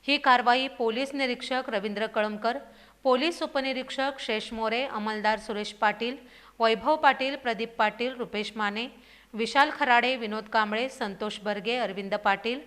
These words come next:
रामचंद्र कोळी, संजय पडवळ, कृष्णात पिंगळे, अमित सर्जे, सचिन बेंडखळे यांनी केली आहे. उद्योजक राजीव पाटील यांच्या घरात चोरी करणारे चोरटे हे माहितगार असावेत,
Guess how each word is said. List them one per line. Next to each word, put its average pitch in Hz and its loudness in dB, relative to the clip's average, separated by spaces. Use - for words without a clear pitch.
रामचंद्र 269 4
कोळी, 269 2
संजय 226 -2
पडवळ, 220 0
कृष्णात 214 -4
पिंगळे, 208 -4
अमित 240 0
सर्जे, 269 0
सचिन 233 -4
बेंडखळे 220 -2
यांनी 190 -6
केली 202 -4
आहे. 202 0
उद्योजक 262 2
राजीव 233 2
पाटील 247 0
यांच्या 226 -2
घरात 226 4
चोरी 269 0
करणारे 240 0
चोरटे 220 -2
हे 240 -4
माहितगार 220 0
असावेत, 226 0